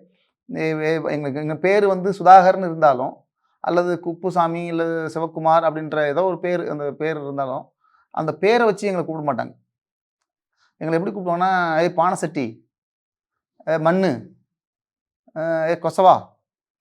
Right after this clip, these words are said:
அப்படின்ற வார்த்தைகளை பயன்படுத்தி கூப்பிடுறதுனால, எங்களுக்கு அந்த நேரத்துல அது வலியும் வேதனையும் தர்ற மாதிரி இருக்கும். ஏன்னா, எல்லா பிள்ளைகளுக்கும் பேர் வச்சு அழகா கூப்பிடும்போது, எங்களை மட்டும் மண்ணு,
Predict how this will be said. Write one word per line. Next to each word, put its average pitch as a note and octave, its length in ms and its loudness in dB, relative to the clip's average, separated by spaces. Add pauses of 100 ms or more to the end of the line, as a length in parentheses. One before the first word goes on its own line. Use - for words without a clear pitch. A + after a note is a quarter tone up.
(300)
அப்படின்ற F3+ 680 2
வார்த்தைகளை F3 520 4
பயன்படுத்தி D#3 800 -2
கூப்பிடுறதுனால, D3+ 800 -2
எங்களுக்கு F3+ 760 -4
அந்த E3 280 0
நேரத்துல G3 300 2
அது E3 160 6
வலியும் F#3 400 2
வேதனையும் F3 420 2
தர்ற C#3+ 240 0
மாதிரி C#3+ 200 -2
இருக்கும். - 260 -10 (480)
ஏன்னா, D#3+ 200 -2
எல்லா E3 340 6
பிள்ளைகளுக்கும் G3 440 -2
பேர் F#3 180 0
வச்சு F3+ 240 0
அழகா D#3+ 220 6
கூப்பிடும்போது, D#3+ 420 -4
எங்களை D3+ 200 -6
மட்டும் D3 300 -6
மண்ணு, D3+ 580 -6